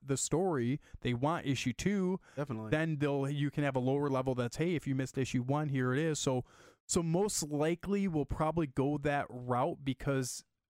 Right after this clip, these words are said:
Speaker 1: of the ease of it. Um,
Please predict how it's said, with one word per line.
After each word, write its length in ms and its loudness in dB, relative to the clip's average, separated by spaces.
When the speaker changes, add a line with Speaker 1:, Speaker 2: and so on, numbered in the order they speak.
Speaker 1:
of 260 -2
the 240 -2
ease 400 -2
of 160 0
it. 200 0
Um, 380 0